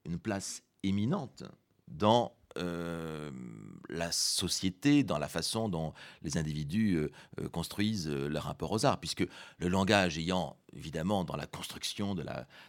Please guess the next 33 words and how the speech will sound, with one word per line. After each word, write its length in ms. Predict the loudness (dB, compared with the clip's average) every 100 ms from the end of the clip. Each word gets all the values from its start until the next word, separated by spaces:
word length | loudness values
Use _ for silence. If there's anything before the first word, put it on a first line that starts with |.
| -12
de 80 |
la 80 | -10
personnalité, 920 | -8 -8 -6 -6 -6 -6 -4 -2 -4 -6
euh, 240 | -8 -8
humaine 600 | -6 -2 0 0 0 -4 -6 -16 -12
et 120 | -8
dans 100 | -4
la 140 | -4 -4
construction 640 | -6 -8 -6 -2 -2 -2
sociale, 500 | -4 -4 0 2 2
ayant 240 | 0 -4 -8 -10
une 80 |
place, 480 | -6 -4 -4 -6 -8 -8
euh, 380 | -10 -10 -12 -16 -18
ben, 160 | -20 -20
fondamentale, 640 | -14 -12 -10 -2 0 0
hein, 240 | -4 -6 -6
euh, 140 | -6 -8 -12 -18 -6
euh, 180 | -2 -2 -4 -4
l'art 340 | 6 8 8 4
qui 140 | -6
utilise 400 | -4 -4 0 0
le 60 | 2
langage, 540 | 2 6 6 6 0 -12 -8
art 180 | -8
difficile, 520 | -8 -6 -2 0 0 -2
à, 160 | -4 -6 -6 -8 -10 -12 -14 -14 -14 -12
évidemment, 340 | -4 2 2 2
beaucoup 200 | -10 -14 -10
plus 80 |
difficile 300 | -8 -6 -6
que 80 | -6
beau, 180 | -6 -6